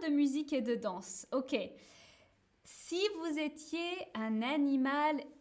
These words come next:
disparu ou un animal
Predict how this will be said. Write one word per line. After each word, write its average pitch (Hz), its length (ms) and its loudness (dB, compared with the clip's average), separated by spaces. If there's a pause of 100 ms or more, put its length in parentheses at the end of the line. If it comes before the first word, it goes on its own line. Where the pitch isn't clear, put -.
(120)
disparu 294 1120 -2 (760)
ou 349 200 -2 (140)
un 233 200 0
animal 262 720 4